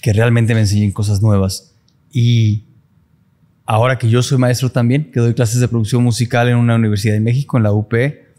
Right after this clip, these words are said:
eh, híjole, eh,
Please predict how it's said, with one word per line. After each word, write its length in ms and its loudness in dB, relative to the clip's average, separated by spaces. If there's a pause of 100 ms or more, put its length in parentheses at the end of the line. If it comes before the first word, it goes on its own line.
(360)
eh, 920 0 (720)
híjole, 440 -4
eh, 540 -2